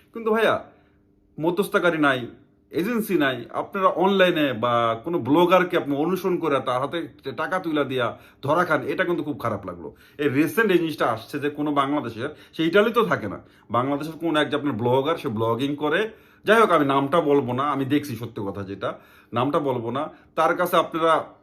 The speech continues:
বেশ কিছু মানুষ আবেদন করছেন তার মাধ্যমে এবং অনেকে ধরা খাইছেন, রে-, রিসিট কপি আপনি দুই নম্বর দিছে, সে ব্লগিং করে, সে বাংলাদেশে থাকে, ইটালিতেও থাকে না, সে কিভাবে তার হয়তো বা কোনো পরিচিত লোক আছে,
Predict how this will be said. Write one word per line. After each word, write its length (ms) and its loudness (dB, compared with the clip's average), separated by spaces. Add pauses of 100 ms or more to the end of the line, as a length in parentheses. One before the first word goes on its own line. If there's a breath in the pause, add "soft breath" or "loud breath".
(500)
বেশ 280 -2
কিছু 200 -4
মানুষ 280 0 (600)
আবেদন 380 0
করছেন 240 -6
তার 160 -2
মাধ্যমে 420 -6 (300 soft breath)
এবং 240 -2
অনেকে 220 -2
ধরা 320 -2
খাইছেন, 360 -8 (320 soft breath)
রে-, 180 -2
রিসিট 400 -6
কপি 200 -2
আপনি 180 0
দুই 120 -2
নম্বর 260 -2
দিছে, 300 -16 (240 loud breath)
সে 160 0
ব্লগিং 460 6
করে, 260 2
সে 140 -2
বাংলাদেশে 500 0
থাকে, 220 -2
ইটালিতেও 320 -2
থাকে 280 -6
না, 180 -4 (220 loud breath)
সে 140 -4
কিভাবে 520 2
তার 200 2
হয়তো 200 0
বা 60 0
কোনো 240 -4
পরিচিত 320 -4
লোক 180 0
আছে, 220 -6